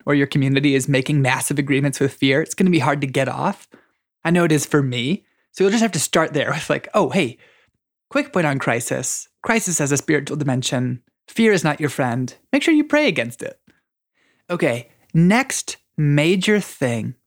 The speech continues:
that does not work in navigating a crisis is any form of negation, <laughs> like any form of hiding under the blanket,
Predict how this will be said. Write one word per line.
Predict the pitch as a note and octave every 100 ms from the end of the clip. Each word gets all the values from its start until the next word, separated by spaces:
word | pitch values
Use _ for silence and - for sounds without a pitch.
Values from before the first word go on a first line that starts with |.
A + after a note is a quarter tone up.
| -
that | D#3 - -
does | D3+ F3+ F#3
not | E3+ E3+ F3
work | C#3 B2 - -
in | D#3+ C#3+
navigating | A#2 D3 D3+ D3+ C#3 C#3+
a | C3
crisis | - A#2+ B2+ - C3+ C#3+ - - _ _ _ _ _
is | - D#3 - - _ _ G3
any | A#3 C4+ D4 C#4+ C4 C4
form | - - - E3+ D#3+ D#3+ D#3 D3+ C#3+ C3+ _ _ _ D#3
of | C#3+ C#3 C3 C3 B2 - _ _ _ _ _ _ _ _ -
negation, | D3+ C#3+ C#3 C3+ - G#2 B2+ - - D#3+ C#3 -
<laughs> | _
like | G#3+ G#3 - _ _ _ _ _ -
any | C4+ D4+
form | - F#3
of | C#3
hiding | - - E3 F3+ F#3
under | D3+ D3
the | C3
blanket, | A#2+ A#2 A#2+ B2+ - -